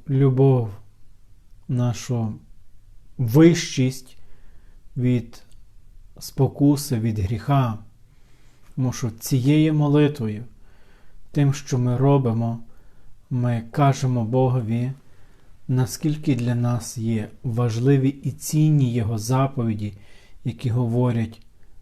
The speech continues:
про любов до Нього, до Бога, і любов до ближнього, як до самого себе.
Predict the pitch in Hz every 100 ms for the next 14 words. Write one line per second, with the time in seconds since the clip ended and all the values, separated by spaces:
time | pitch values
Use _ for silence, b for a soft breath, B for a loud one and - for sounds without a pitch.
0 | - - - - 127 120 - 127 127 127
1 | 117 104 113 127 143 143 127 104 98 98
2 | 127 139 120 117 - b b b b -
3 | 131 123 117 123 113 123 127 - - 120
4 | 123 127 117 107 101 98 107 - - -
5 | - - - - - - - - 120 104
6 | 107 - 113 113 110 107 - 110 107